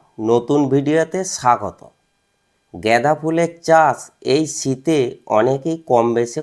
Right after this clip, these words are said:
করে থাকে, কেউ ছাদ বাগানে, কেউ গার্ডেনের মধ্যে। গাঁদা ফুল খুবই একটা সুন্দর ফুল।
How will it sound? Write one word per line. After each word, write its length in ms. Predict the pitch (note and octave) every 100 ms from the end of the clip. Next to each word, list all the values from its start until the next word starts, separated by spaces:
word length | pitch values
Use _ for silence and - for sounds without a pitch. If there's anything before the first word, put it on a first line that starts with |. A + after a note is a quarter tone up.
| -
করে 240 | A2+ G2
থাকে, 280 | F#2+ E2+ _ _ _ _ _ _ _ _ _ _ -
কেউ 140 | C#3 E3 E3+
ছাদ 300 | - B2 A#2+
বাগানে, 480 | B2 C3+ C#3 D#3 E3 - _ _ -
কেউ 100 | D#3+ D3+
গার্ডেনের 560 | B2+ A2 A2 A#2 B2 A2
মধ্যে। 340 | F#2+ E2+ _ _ _ _ _ _ _ -
গাঁদা 360 | G#2 A2+ C#3+ D3
ফুল 300 | - D3 D#3+ E3
খুবই 320 | - C3 C#3 D#3
একটা 280 | D3+ - D#3+
সুন্দর 440 | - C3 B2 B2 C#3+ C#3
ফুল। 280 | - A2+